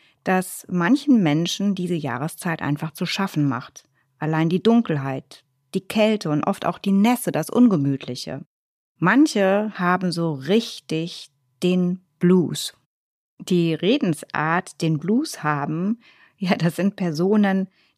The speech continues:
die sich in einer, ja, eher mutlosen und melancholischen, niedergedrückten Stimmung befinden. Eben einen Blues haben.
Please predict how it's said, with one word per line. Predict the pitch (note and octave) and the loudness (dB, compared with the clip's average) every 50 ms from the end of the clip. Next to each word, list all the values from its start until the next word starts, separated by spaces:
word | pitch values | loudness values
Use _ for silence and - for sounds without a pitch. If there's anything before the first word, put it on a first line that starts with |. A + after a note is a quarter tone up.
| _ - | _ -2
die | G3 G3 | -2 -2
sich | F#3 F#3 F#3 F#3 F#3 - - - - - | 0 0 0 -2 -2 -4 -10 -12 -8 -6
in | F3 - | -4 -2
einer, | - D#3+ E3 D#3 D3+ D3+ D3+ D3 D#3+ | -2 -2 0 0 0 0 0 -2 -2
ja, | E3+ D#3 D#3 D#3 C#3+ D#3 D3+ - | -2 0 0 0 0 -4 -6 -8
eher | - E3+ E3 D#3+ | -6 -4 -2 0
mutlosen | E3+ F3+ G3+ G#3+ G#3+ - E3+ D#3 D#3+ D#3+ E3 E3 D3+ | 2 2 2 2 0 0 -2 -2 -2 -2 -2 -2 -2
und | D#3+ E3 E3 | 0 0 0
melancholischen, | E3 D#3 D#3+ D#3+ D#3 D3+ - - A#3+ C#4+ E4+ C4+ D#3+ D3 - - - D#3 D3+ D3+ D3+ D3 C#3 | 0 0 0 -2 -2 -2 -2 2 4 4 4 4 2 0 -2 -2 0 2 2 2 2 2 2
niedergedrückten | F3 G3 A#3 C4 A#3+ F#3 D#3+ - E3 D#3 - - - - F#3+ F#3+ - - - E3+ E3+ | 4 6 6 6 4 2 2 0 -2 -2 -4 -4 -4 -2 -2 -2 -4 -4 -4 -4 -2
Stimmung | - - - F3+ F3 E3 D3+ D3+ D3 | -2 -2 -2 0 2 2 2 2 2
befinden. | C#3+ D3 D3 - D#3 C#3+ D3 - - - - - - D3+ - _ _ _ _ _ _ _ _ _ | 0 -2 -4 -4 -4 -2 -2 -2 -4 -4 -6 -6 -6 -6 -10 _ _ _ _ _ _ _ _ _
Eben | - F3 E3+ E3 C#3+ D#3 D3+ B2+ | 0 2 2 4 4 4 2 2
einen | - D3 C#3+ C#3+ D3 D3 D3+ D#3 D#3 | 2 0 0 2 2 4 4 4 4
Blues | A3 C4+ C#4 A#3+ F#3 - - - | 6 6 6 6 4 2 -2 -6
haben. | C3 C3+ C3 C3 - C#3+ D3+ E3 - | -4 -4 -4 -4 -6 -6 -8 -8 -10